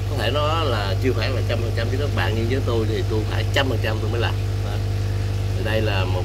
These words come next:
cái, ờ, chia sẻ, ờ, nhỏ nhỏ, mong rằng, ờ, anh em, mong rằng, ờ, quý vị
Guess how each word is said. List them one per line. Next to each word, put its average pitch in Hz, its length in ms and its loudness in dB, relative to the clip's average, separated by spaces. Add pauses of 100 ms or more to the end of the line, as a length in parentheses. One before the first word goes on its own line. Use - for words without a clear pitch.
(100)
cái, 135 240 0
ờ, 110 260 2 (100)
chia 120 100 2
sẻ, 101 400 0 (580)
ờ, 104 100 -2
nhỏ 104 160 0
nhỏ, 123 440 2 (120)
mong 113 180 -2
rằng, 98 220 0
ờ, 110 460 0 (140)
anh 113 120 0
em, 120 220 2 (200)
mong 107 160 0
rằng, 95 220 0
ờ, 113 260 2
quý 131 80 2
vị 107 300 2